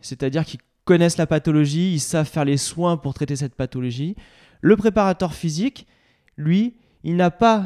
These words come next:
ce côté-là, pathologie, connaissance vraiment de la pathologie. Par contre, il a le côté, euh,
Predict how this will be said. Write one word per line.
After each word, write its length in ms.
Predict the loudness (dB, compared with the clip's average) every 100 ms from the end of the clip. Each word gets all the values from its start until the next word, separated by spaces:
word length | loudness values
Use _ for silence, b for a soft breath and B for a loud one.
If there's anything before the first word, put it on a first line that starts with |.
| -6
ce 240 | -10 -4 -2
côté-là, 500 | 0 0 2 2 0
pathologie, 680 | -2 -2 2 2 2 -2
connaissance 640 | -2 -2 -2 -4 -6 -6 -6
vraiment 420 | -4 0 0 2
de 60 | 0
la 80 | 0
pathologie. 760 | -2 0 2 2 2 0 -2 b b b
Par 140 | -4 0
contre, 240 | -2 0
il 120 | 2
a 60 | 2
le 60 | 2
côté, 520 | 0 2 0 0 -4 b b -4
euh, 480 | 2 4 4 2